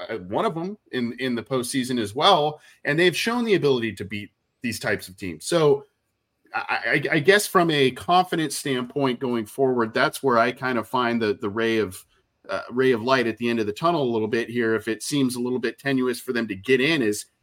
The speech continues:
not only have they proven that they can beat playoff caliber teams to make it and continue to continue winning regular season games to make it into the playoffs, but then also those same caliber of teams will, will likely be in the, uh, playoff bracket, and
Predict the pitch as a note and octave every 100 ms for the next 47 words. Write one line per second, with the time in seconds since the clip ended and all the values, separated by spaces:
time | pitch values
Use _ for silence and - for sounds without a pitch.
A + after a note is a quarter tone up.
0 | _ B2+ D#3+ E3+ D#3 C3+ B2 A2 - F3
1 | C#3+ G#2+ A#2 G2+ G2 F#2 G3 - A2 G2+
2 | G2+ - G2+ G2 F#2+ F#2+ - E3 A#2+ G#2+
3 | G#2 - _ - - A2 F#2+ B2+ F3+ -
4 | G#2 - - _ _ _ _ _ _ C3
5 | B2 - F#3+ F3 D3 - - D3+ F3+ E3
6 | D#3+ C3 D3 D#3+ C3+ C#3 A#2+ A#2+ B2+ A#2+
7 | - G#2+ E3 F3 B2+ G#2 G#2 G#2 G2+ G2
8 | - _ _ B2+ B2 D#3+ D3 C#3 D3+ -
9 | B2+ A#2 G#2+ _ - C3+ C3 D3+ B2+ B2+
10 | C#3 C3+ B2+ G#2+ - D3 B2+ A#2 A#2 -
11 | _ B2+ A#2 A2+ C3+ C3+ G#2 G2+ F3+ G#3
12 | F3 B2 G#2+ - - A#2 A2+ G2+ C#3+ C3
13 | A2+ - C3+ G3 G#3 D3 C3 A2+